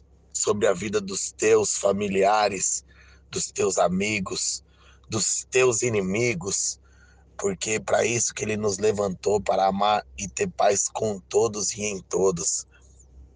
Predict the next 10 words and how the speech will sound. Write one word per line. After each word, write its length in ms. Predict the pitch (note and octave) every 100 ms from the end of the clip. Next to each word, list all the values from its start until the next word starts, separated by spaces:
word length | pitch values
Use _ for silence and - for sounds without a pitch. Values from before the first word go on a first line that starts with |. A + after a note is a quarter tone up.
| _ - - - - - - - - -
E 140 | F#3+ G#2+
a 80 | G2
palavra 460 | A2+ G#2+ A2+ A2+
do 100 | A2
Senhor, 380 | G#2+ - G#2 A2+
segundo 760 | - G#2 F#2+ B2 C3+ B2+ B2+ - -
escreveu 760 | G2+ - - G#2+ G2+ F2 A2 G#2
o 80 |
apóstolo 680 | F2+ - A2 G2+ - G2+ G#2
João 520 | F#2+ F#2 F#2 G#2+ -